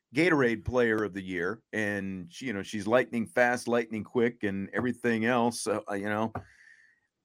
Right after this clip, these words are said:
I don't know. I, I, I guess we'll see. But a lo-, I was, I was taken aback a little bit when, when Niele said, "Yeah, we don't, we're, we're hoping to have her back this summer for summer workouts." It's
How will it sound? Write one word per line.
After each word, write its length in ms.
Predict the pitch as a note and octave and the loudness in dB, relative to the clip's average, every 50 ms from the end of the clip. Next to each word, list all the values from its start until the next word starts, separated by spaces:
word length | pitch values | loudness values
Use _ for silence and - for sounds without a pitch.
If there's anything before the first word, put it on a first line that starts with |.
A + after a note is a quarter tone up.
| _ _ - | _ _ 8
I 100 | B2 E3+ | 10 12
don't 80 | G3+ G#3 | 12 12
know. 280 | G3+ F#3+ C#3+ - - - _ - | 12 12 12 10 6 0 _ 6
I, 80 | A#2+ | 6
I, 240 | B2+ A#2 A#2+ B2+ B2+ - _ _ _ - | 8 8 6 4 4 2 _ _ _ 2
I 100 | B2 B2+ | 4 6
guess 280 | A#2 D3 E3 E3 E3 | 8 8 8 8 6
we'll 160 | - D3+ C#3+ C3+ | 4 2 2 4
see. 220 | C#3 - D3 B2 | 4 4 4 4
But 180 | G2+ A#2 A#2 - - | 4 4 2 2 4
a 40 | B2 | 4
lo-, 140 | C3+ B2+ - - | 6 6 8 10
I 100 | C#3+ E3+ | 10 12
was, 320 | F#3 F3+ D#3 - - - _ _ - _ - - - | 12 10 8 4 0 -6 _ _ -20 _ -10 4 8
I 60 | D#3 | 10
was 160 | G3 G#3 F#3 | 12 12 12
taken 300 | - G#3+ A3 G#3+ - G3 | 12 12 12 12 12 10
aback 340 | F#3+ D#3+ F#3 F#3 F3 E3+ E3 | 10 12 12 12 12 10 8
a 40 | D3 | 4
little 200 | C3+ C3+ A#2+ G#2 | 2 2 2 4
bit 260 | E2 A2+ G#2 - - | 4 4 2 2 2
when, 480 | A2+ B2 C3 B2 A#2+ A#2+ A#2 A2+ A2 G#2 - | 0 2 2 2 2 2 0 -2 -4 -6 -4
when 240 | A#2 B2 B2 B2 A#2+ | -2 0 0 2 2
Niele 400 | B2 B2+ B2 B2 A#2 A#2 A2+ - _ _ _ | 4 6 6 8 6 4 2 0 _ _ _
said, 540 | - - - B2+ B2 A#2+ A2+ A2 G#2 G2+ - _ | -6 0 2 4 6 6 4 2 0 -6 -8 _
"Yeah, 160 | - A#3+ D#4+ | -2 0 2
we 120 | C#4 B3 G3+ | 2 2 2
don't, 160 | G#3+ A3 G#3+ | 2 0 0
we're, 220 | F#3 G3+ G#3+ G#3 G3 G3 | -2 -2 -2 -2 -2 -4
we're 260 | F3 F#3 G3+ G#3+ G3+ E3 | -2 0 4 4 6 6
hoping 240 | G3 G3+ - G3+ | 4 4 2 4
to 60 | F#3 F3 | 6 6
have 120 | F3+ F3+ | 6 6
her 80 | F#3+ D#3+ | 4 4
back 320 | - E3 D#3 C#3 - - _ _ _ - | 6 6 6 6 4 0 _ _ _ -4
this 220 | G#2+ A2 G#2 - | -4 -4 -2 -2
summer 280 | A#2 G#2+ F2 E2 - - _ _ _ _ | -2 -2 -2 -4 -8 -12 _ _ _ _
for 100 | - G#2 | -10 -8
summer 380 | F#2+ - C3+ C3+ B2+ A#2 G#2+ G#2+ | -6 -4 -4 -2 0 0 -2 -2
workouts." 640 | G#2+ G#2+ G#2+ A2 G#2+ - - D#2 - - - - | -2 -2 -2 -2 -2 -2 -6 -10 -12 -14 -16 -20
It's 120 | - - | -20 -20